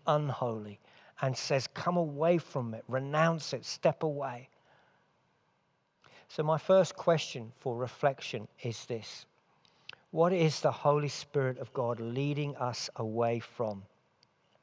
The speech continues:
And what is he leading us to?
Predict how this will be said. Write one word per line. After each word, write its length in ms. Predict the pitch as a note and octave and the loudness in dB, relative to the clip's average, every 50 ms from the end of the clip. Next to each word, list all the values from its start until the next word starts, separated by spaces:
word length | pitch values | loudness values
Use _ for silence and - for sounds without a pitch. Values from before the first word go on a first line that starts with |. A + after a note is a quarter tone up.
| _ - - | _ -8 -6
And 200 | A2+ G#2 G#2 A#2 | -6 -6 -2 2
what 180 | C3+ D#3+ D#3+ | 2 2 2
is 160 | E3 D#3 - - | 2 -2 -4 -4
he 140 | - C#3 | -6 -8
leading 500 | B2 A#2 A2+ B2 A#2+ A2+ A#2+ A#2+ A2+ A2+ - - - - _ _ - | -8 -6 -4 -2 -2 -2 -2 -4 -6 -8 -12 -16 -20 -20 _ _ -6
us 360 | C3 B2 A2+ G#2+ - - - | -4 -4 -4 -4 -8 -10 -10
to? 360 | - - - A#2+ A2+ A2 G#2+ | -10 -8 -6 -6 -6 -6 -10